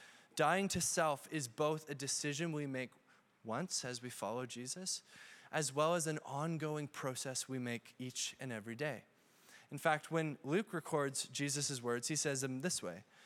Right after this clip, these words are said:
"Whoever wants to be my disciple must deny themselves and take up their cross daily and follow me." Like, each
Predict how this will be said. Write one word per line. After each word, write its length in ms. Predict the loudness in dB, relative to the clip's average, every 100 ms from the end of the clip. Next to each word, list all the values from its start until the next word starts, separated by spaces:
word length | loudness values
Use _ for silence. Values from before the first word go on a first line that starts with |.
| -20 -2
"Whoever 300 | 4 6 8
wants 240 | 6 4 2
to 100 | 2
be 140 | 4
my 200 | 4 4
disciple 480 | 2 4 4 4 2
must 240 | 2 0
deny 360 | 0 2 4 4
themselves 600 | 4 2 4 4 4 -2 -10 -12
and 160 | -6 -4
take 260 | 0 0 2
up 200 | 0 2
their 160 | 0
cross 520 | 0 0 2 2 0 -6 -14 -20 -6
daily 600 | 2 4 4 2 -2 -6 -14 _ -12
and 160 | -8 -6
follow 320 | -2 -2 -2
me." 280 | -4 -8 -12 _ _ _
Like, 160 | -20 -12 -2
each 480 | -2 0 -4 -6